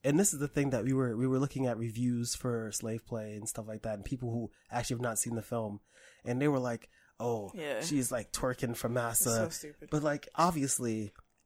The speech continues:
Speaker 2: The thing
Speaker 1: the
Speaker 2: is
Speaker 1: play is really about bodily autonomy. She wants, she wants, in a way
Speaker 2: It,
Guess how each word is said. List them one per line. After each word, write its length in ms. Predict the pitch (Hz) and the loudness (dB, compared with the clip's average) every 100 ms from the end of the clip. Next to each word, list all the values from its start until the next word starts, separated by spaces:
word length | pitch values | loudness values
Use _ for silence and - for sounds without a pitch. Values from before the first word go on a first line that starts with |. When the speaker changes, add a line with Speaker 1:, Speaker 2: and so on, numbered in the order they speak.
| - 240 | -10 6
Speaker 2:
The 140 | 302 | 6
thing 180 | 349 339 | 6 6
Speaker 1:
the 100 | 330 | 6
Speaker 2:
is 80 | - | 8
Speaker 1:
play 200 | 196 185 | 8 8
is 160 | 151 | 6
really 240 | 131 156 151 | 8 8 8
about 340 | 131 127 120 | 8 6 6
bodily 280 | 131 120 123 | 4 4 2
autonomy. 560 | - 143 135 113 104 104 - - | 2 4 4 4 -2 -6 -12 -6
She 600 | - - 226 233 165 143 131 | 0 2 6 6 6 4 2
wants, 680 | 127 127 185 147 - - - _ _ _ _ - _ _ _ _ - | 4 6 6 6 2 -2 -2 _ _ _ _ -20 _ _ _ _ -2
she 160 | - | 2
wants, 420 | 185 147 190 196 - | 6 8 8 8 6
in 140 | 143 | 8
a 80 | 131 | 8
way 400 | 123 131 139 151 - | 8 4 2 -4 -12
Speaker 2:
It, 120 | 214 | -14